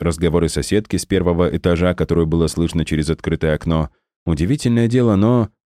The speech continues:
успокоили меня. Почувствовал что-то живое, настоящее, а не это.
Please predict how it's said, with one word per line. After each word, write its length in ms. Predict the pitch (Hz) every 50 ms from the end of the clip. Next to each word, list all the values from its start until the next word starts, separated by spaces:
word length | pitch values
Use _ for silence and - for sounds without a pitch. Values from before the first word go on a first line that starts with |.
| _ -
успокоили 680 | 120 - - - 123 - - 151 139 107 87 73 73
меня. 360 | 71 76 69 65 64 58 58 - _ _ _ _ _ _ _ _ _
Почувствовал 720 | 90 87 - - 180 190 - - 120 117 113 120 120 120 104
что-то 360 | - - - 113 110 - 95
живое, 640 | 78 73 80 69 69 92 123 135 107 80 65 60 - _
настоящее, 920 | 80 82 78 - - 76 69 69 73 87 104 110 98 - - 69 65 65
а 100 | 65 65
не 240 | 64 65 67 69 69 69
это. 420 | 64 58 58 - 62 60 - -